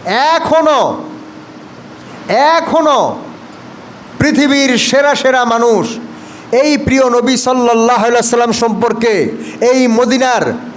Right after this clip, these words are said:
এই সম্রাট সম্পর্কে সামান্য একটু শুনে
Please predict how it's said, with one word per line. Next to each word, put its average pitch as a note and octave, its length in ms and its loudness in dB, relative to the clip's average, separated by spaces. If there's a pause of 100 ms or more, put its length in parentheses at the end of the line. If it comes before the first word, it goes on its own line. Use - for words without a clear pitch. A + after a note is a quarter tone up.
(640)
এই A3+ 400 2 (520)
সম্রাট A#3 460 0
সম্পর্কে A3+ 680 0 (220)
সামান্য F#4 760 2
একটু C#4 680 0 (180)
শুনে B3+ 560 0